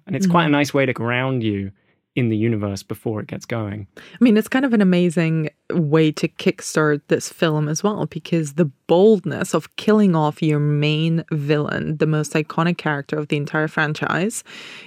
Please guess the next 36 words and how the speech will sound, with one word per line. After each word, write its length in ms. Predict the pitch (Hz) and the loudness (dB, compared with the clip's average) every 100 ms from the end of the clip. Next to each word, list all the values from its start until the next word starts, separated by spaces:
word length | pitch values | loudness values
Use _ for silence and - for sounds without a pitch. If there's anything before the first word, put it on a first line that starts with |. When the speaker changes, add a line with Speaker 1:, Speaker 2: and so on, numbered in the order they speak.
| - - | -14 -4
Speaker 2:
at 240 | 165 151 | -2 0
the 160 | 165 151 | -2 -2
end 360 | 165 160 160 151 | 0 0 2 0
of 160 | 147 147 | -2 -4
Saw 280 | - 151 | -4 -2
three, 500 | 135 - 156 135 - 185 - _ _ | -2 -2 0 0 -2 -6 -12 _ _
and 180 | - 160 | 0 2
then 140 | 160 156 | 2 0
to 120 | 170 | -2
start 360 | - 156 151 147 | 0 2 0 0
with 160 | 156 - | -4 -2
this, 240 | 151 - | -4 -2
you 60 | 160 | -2
know, 60 | |
where 180 | 151 165 | 0 0
are 40 | 180 | 0
you 120 | 196 | 2
gonna 160 | 196 | 2
go 120 | 185 190 | 2 0
from 160 | - | 0
here? 340 | 175 214 330 - _ _ | -2 -2 -4 -8 _ _
What 100 | 190 | 0
do 40 | 190 | 2
you 80 | 190 | 4
do? 160 | 208 | 2
He's 240 | 254 185 143 | 2 0 0
definitely 560 | - 139 170 160 175 | 0 -2 -2 -2 0
dead. 380 | 156 226 208 - _ | 0 -2 -4 -8 _
They 140 | 175 | 0
completely 500 | 170 185 - 190 185 | 2 2 2 2 4
eliminate 540 | 180 175 175 165 156 151 | 2 2 2 2 0 -2
the 60 | |
possibility 760 | 139 165 - 160 160 165 151 156 - | -4 -6 -2 0 2 2 2 0 -2
of 180 | 156 | -4
Jigsaw 380 | - 151 - 151 | -2 -2 0 -2
having 560 | 147 156 147 143 143 | -2 -2 0 0 0